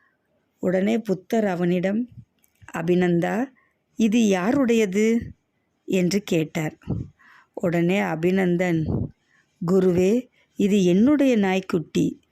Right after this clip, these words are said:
இது என்னை விட்டு போகவே மாட்டேன் என்று சொல்கிறது. எப்போதும் என்னுடனே இருக்க விரும்புகிறது. ஆதலால் தயவு செய்து குருவே, இதை மட்டும் நான் என்னுடன் வைத்துக்கொள்ள தாங்கள் அனுமதிக்க வேண்டும்"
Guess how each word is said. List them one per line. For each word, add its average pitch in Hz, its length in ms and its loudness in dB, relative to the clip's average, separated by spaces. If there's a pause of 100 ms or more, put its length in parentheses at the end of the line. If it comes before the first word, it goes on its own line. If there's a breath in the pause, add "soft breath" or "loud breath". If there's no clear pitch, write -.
(400 soft breath)
இது 190 480 2
என்னை 190 360 2
விட்டு 214 300 -2
போகவே 226 600 0
மாட்டேன் 196 520 0
என்று 185 280 -2
சொல்கிறது. 170 800 -2 (440 loud breath)
எப்போதும் 247 640 0
என்னுடனே 214 760 2
இருக்க 196 360 -2
விரும்புகிறது. 175 760 0 (560 loud breath)
ஆதலால் 175 640 -2
தயவு 170 380 0
செய்து 214 680 -2 (320)
குருவே, 202 640 2 (340 loud breath)
இதை 185 320 0
மட்டும் 220 380 0
நான் 220 220 2
என்னுடன் 185 500 2
வைத்துக்கொள்ள 180 720 -2
தாங்கள் 165 420 -2
அனுமதிக்க 185 640 -2
வேண்டும்" 160 520 -2